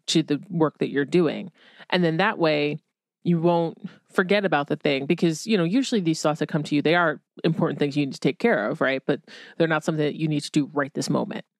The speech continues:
Um, so you don't forget them. But sometimes also just, like, writing them on a piece of paper and getting them out of you makes you realize that it actually wasn't that important to begin with. And it was just your brain trying to get you to stop doing work.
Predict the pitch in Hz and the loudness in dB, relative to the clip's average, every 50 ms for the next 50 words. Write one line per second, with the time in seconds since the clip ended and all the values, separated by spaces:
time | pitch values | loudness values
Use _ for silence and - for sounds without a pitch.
0 | _ _ _ _ _ _ _ _ _ _ _ _ _ _ _ _ _ - 180 180 | _ _ _ _ _ _ _ _ _ _ _ _ _ _ _ _ _ 0 0 2
1 | 170 156 151 - 190 170 160 170 165 147 - 170 156 156 180 190 - 156 143 139 | 2 0 0 0 2 2 2 2 0 0 -2 -4 0 0 0 0 0 -2 -4 -2
2 | 147 160 - - - - - - 208 202 294 294 262 262 202 190 175 185 185 185 | -4 -8 -10 -12 -16 -8 -2 0 2 2 2 2 2 2 0 2 2 4 4 4
3 | 190 - 185 165 151 165 160 - 175 160 151 - - - - - 180 180 180 170 | 4 4 2 2 2 2 0 2 2 2 0 -2 -8 -6 0 2 4 4 4 4
4 | 165 160 156 156 151 170 175 156 - - 170 156 - 151 143 156 156 151 160 156 | 2 2 2 2 0 0 -2 -2 0 0 0 2 2 0 0 0 0 0 0 2
5 | 156 151 147 160 190 220 208 180 160 165 156 151 151 151 143 - - - - - | 2 0 0 2 2 2 2 0 2 2 2 4 2 2 -2 -4 -10 -20 -20 -8
6 | _ - 180 175 - - 185 165 170 247 277 233 175 160 156 156 - - 156 160 | _ 0 0 2 2 0 0 2 2 2 2 4 2 2 2 0 -2 -2 -2 0
7 | - - 160 160 - 170 147 156 156 147 147 151 147 151 147 147 - 160 147 - | 0 0 -2 -2 0 0 0 0 0 0 0 0 0 0 -2 0 0 -2 -2 -2
8 | - - 151 147 170 180 175 156 143 139 - - 156 160 147 156 147 156 160 151 | -2 -2 0 2 2 2 2 2 0 -2 -2 0 0 0 0 0 0 0 0 0
9 | - - 156 143 156 151 147 143 143 - 147 147 147 151 143 131 139 143 - - | 0 -2 -2 0 0 -2 -2 -2 -2 -2 -2 -2 0 -2 -2 -2 -2 -4 -4 -2
10 | - 151 139 - - 139 135 131 - 127 131 117 92 - - - | -2 0 -2 0 0 0 0 0 0 -2 -2 -2 -4 -6 -12 -18